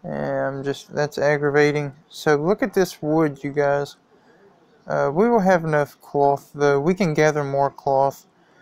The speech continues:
Uh, I need to get leather before, uh, it makes any difference. So I'm gonna go ahead and make as many bandages as I can because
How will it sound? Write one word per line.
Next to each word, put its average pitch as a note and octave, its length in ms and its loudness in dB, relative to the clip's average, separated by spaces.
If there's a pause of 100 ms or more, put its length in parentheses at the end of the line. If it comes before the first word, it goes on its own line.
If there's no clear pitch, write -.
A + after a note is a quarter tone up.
(460)
Uh, C2+ 520 -10 (500)
I D#3 80 -2
need D#3 240 -2
to C#3+ 60 -6
get C#3 280 -6
leather C#3+ 560 -6 (240)
before, C#3 720 0
uh, - 300 -6
it - 240 -14
makes C#3+ 400 -8
any D3 220 -8
difference. D3 680 -8 (880)
So C#3+ 480 -2
I'm D#3 220 -2
gonna F3 200 -2
go D#3 100 -2
ahead D3+ 180 -6
and C#3+ 120 -10
make C#3 280 -8
as - 180 -16
many E3+ 400 -2
bandages C#3+ 720 -8
as C#3 160 -10
I C3+ 80 -8
can C#3 400 -14
because - 340 -18